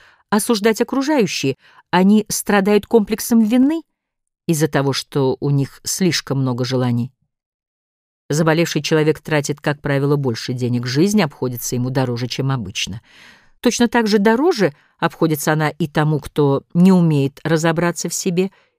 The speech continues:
и дешевле для того, кто осознаёт себя. Экономическая ответственность означает не обожествление денег, но психологическую зрелость личности. Вот почему надо научить детей правильно использовать деньги.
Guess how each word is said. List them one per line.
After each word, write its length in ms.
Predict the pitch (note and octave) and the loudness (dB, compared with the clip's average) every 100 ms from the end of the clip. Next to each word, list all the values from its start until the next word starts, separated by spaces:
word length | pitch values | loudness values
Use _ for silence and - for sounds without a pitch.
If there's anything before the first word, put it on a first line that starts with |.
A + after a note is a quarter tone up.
| _ _ | _ _
и 180 | F#3+ G#3 | 2 4
дешевле 600 | E3 F#3 - D#3+ D3+ A#3+ | 4 2 2 0 2 0
для 120 | G#3+ | -2
того, 240 | C#3+ A#2+ A2 | -2 -4 -8
кто 160 | - | -6
осознаёт 640 | A#2 - C3 B2+ G2+ G2 - | -6 -4 -2 -2 -2 -6 -8
себя. 360 | - D3 E3 _ _ _ _ _ _ _ _ _ _ _ | -6 -6 -6 _ _ _ _ _ _ _ _ _ _ _
Экономическая 640 | E3 D#3+ E3 F3+ A#3 - D#3+ | -4 0 2 2 0 -2 -4
ответственность 500 | D3+ F#3+ - E3+ - | 0 -2 -2 -4 -2
означает 480 | D3 C#3+ - E3+ E3+ | -2 -2 0 -2 0
не 100 | F3 | -2
обожествление 680 | F3+ G3 G3 - C4 C4 E3 | 0 -2 -4 -4 -2 0 0
денег, 400 | A#2+ A2 A2 - | 0 -2 -4 -4
но 240 | C#3+ C3 _ _ _ _ _ | -4 -4 _ _ _ _ _
психологическую 720 | - D3+ C#3 C#3 C#3+ - F3+ | -6 -2 0 0 -2 -2 0
зрелость 560 | D#3+ E3+ G#3 G3+ - A#3+ | 2 2 2 0 -4 -6
личности. 720 | B3+ - - A#2+ - G2 G#2+ _ _ _ _ _ - | -6 -6 -8 -8 -10 -10 -12 _ _ _ _ _ -2
Вот 260 | E3 G3 | 0 2
почему 300 | - - F#3 | 0 0 2
надо 200 | F3+ E3 | 2 2
научить 400 | E3 E3+ - F3 | 2 0 0 -2
детей 360 | D3+ E3+ - E3 | 0 -2 0 0
правильно 560 | - F3 D#3+ B2+ B2+ B2+ | 0 0 0 0 -4 -6
использовать 680 | - - C3+ A#2+ A#2+ A#2+ | -8 -8 -6 -4 -4 -8
деньги. 420 | A#2 A#2 A#2 B2+ | -6 -4 -4 -8